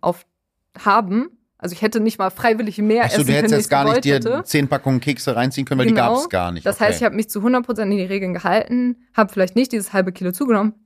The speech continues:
Speaker 1: warum auch immer, aber
Speaker 2: Mhm.
Speaker 1: Körper sind halt unterschiedlich.
Speaker 2: Ja.
Speaker 1: Pech, Bestrafung.
Speaker 2: Ja.
Speaker 1: So, ähm,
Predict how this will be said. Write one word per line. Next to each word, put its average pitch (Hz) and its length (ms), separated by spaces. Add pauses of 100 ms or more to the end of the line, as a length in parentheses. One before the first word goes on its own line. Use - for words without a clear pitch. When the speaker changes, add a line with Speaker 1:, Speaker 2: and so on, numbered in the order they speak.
(300)
Speaker 1:
warum 170 380
auch - 220
immer, 214 440
aber - 220 (100)
Speaker 2:
Mhm. 107 160
Speaker 1:
Körper 180 340
sind 170 220
halt 180 140
unterschiedlich. 208 800
Speaker 2:
Ja. - 40 (760)
Speaker 1:
Pech, 220 360
Bestrafung. 185 720
Speaker 2:
Ja. 107 260 (140)
Speaker 1:
So, - 340 (100)
ähm, 180 440